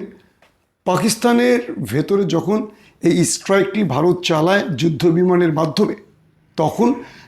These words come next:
তাদের রাডারকে বোকা বানিয়ে দেয় তুর্কি এই ইলেকট্রনিক্স ওয়ারফেয়ার।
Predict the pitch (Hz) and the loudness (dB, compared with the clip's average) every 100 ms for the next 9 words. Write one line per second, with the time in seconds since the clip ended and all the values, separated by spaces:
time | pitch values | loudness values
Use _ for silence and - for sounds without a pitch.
0 | _ 160 151 180 139 160 202 240 - - | _ 0 2 2 2 2 2 2 0 -6
1 | - 120 107 175 180 214 175 175 185 180 | -8 -14 -2 -2 0 0 0 2 2 2
2 | 208 - - _ _ _ _ - 233 208 | 0 -2 -8 _ _ _ _ -2 0 2
3 | 226 240 196 170 165 - _ _ - 175 | 0 2 4 2 2 -4 _ _ -2 -2
4 | 170 185 202 - - 135 117 - 76 | 0 0 0 -4 -6 -4 -4 -6 -14